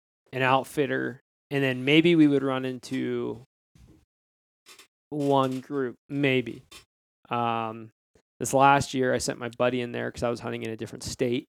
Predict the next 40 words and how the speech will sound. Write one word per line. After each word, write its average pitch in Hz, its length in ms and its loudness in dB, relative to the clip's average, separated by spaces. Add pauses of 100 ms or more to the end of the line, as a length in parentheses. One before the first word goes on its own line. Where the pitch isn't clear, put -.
(320)
I 123 40 -8
didn't 117 200 -10
hunt 127 280 -10
Colorado 120 460 -4
last 117 260 -6
year. 127 220 -6 (520)
Um, 123 640 -6 (300)
I 139 80 -10
sent 120 260 -6
him 143 180 -2
in 131 120 -4
there 127 340 -6 (280)
by 123 120 -2
himself, 131 600 2 (760)
kinda 120 220 -6
gave 120 240 -2
him 117 120 -8
a 113 60 -4
waypoint 120 540 -4
of 110 120 -10
something 127 260 -4
that 123 100 0
I 117 100 -2
thought 131 540 4 (480)
he - 200 -6
would 120 120 -8
see - 180 -4
a 120 60 2
lot 120 160 0
of 110 120 -12
bulls 123 320 -2
in 131 180 -4
because 117 340 -6
I 113 120 -4
had 117 140 -6
been 123 140 -4
in 123 120 -8
there 123 240 -2
and 117 160 -10 (500)
they'd 110 400 -4